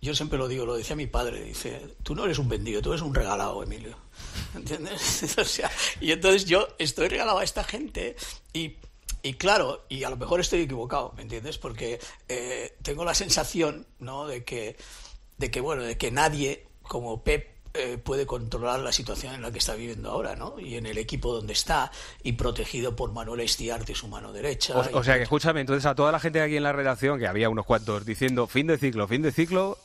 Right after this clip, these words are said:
Speaker 2: tú le dices que nanay.
Speaker 1: No, mira, yo, yo, yo les digo que nanay, pero, ojo, pero Muni, que le, que,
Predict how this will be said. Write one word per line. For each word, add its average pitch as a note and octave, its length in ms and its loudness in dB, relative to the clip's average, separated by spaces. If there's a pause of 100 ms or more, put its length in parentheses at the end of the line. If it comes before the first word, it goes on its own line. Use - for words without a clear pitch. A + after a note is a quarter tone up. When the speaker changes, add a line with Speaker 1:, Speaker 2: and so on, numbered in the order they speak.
(180)
Speaker 2:
tú C3 100 0
le B2 120 6
dices C3 240 2
que B2+ 260 2
nanay. G2+ 440 2
Speaker 1:
No, E3+ 420 6
mira, D3+ 400 2
yo, D#3 500 2 (140)
yo, F3+ 540 4 (300)
yo D#3 200 2
les A3+ 180 8
digo F3 160 4
que C3+ 120 -6
nanay, B2+ 340 4
pero, C3 340 2
ojo, C3+ 380 4
pero G#2+ 180 -2
Muni, B2 340 -4 (140)
que C3 160 2
le, C3 160 -2
que, - 320 -2